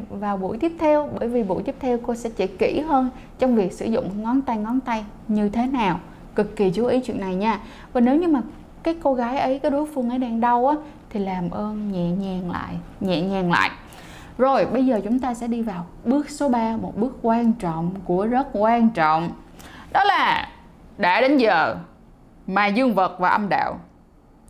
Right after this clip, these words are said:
cần phải đưa vào nhau, thâm nhập như lúc nào. Và chín mùi nhất là thời điểm này. Bây giờ cô sẽ chỉ tụi em thật là kỹ nha. Trong phần này á, cô sẽ dạy cho các em một vấn đề mà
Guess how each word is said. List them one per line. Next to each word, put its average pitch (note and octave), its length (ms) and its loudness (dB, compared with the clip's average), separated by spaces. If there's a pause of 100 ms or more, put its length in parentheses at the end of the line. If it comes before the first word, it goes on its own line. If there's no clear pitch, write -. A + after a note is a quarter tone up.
(580)
cần G3+ 300 0
phải F3+ 200 0
đưa A3 200 4
vào F3+ 160 0
nhau, F3 300 -4 (520)
thâm B3 260 4
nhập G#3 160 0 (120)
như A3 280 -2
lúc B3+ 160 -4
nào. E3+ 300 -4 (880)
Và G3+ 240 4
chín B3 300 2
mùi G3 200 2
nhất A3 340 -6
là F#3 340 2
thời F#3 240 0
điểm E3+ 240 -2
này. E3+ 200 -2 (180)
Bây G3 120 -6
giờ F#3 180 -6
cô F#3 140 -6
sẽ F#3 220 -12
chỉ - 180 -10
tụi - 140 -8
em F#3 240 -4 (240)
thật - 240 -6
là F3+ 60 -2
kỹ F3 280 0
nha. C#4 260 0 (240)
Trong C#4+ 220 4
phần F#3+ 180 2
này F#3 220 2
á, C4 180 2 (140)
cô A#3+ 120 0
sẽ G#3+ 160 0
dạy G#3+ 300 -2
cho A3 120 -2
các - 320 -6
em A#3 440 0
một E3+ 180 -4
vấn C4 220 2
đề F3+ 220 2
mà D#3+ 280 -4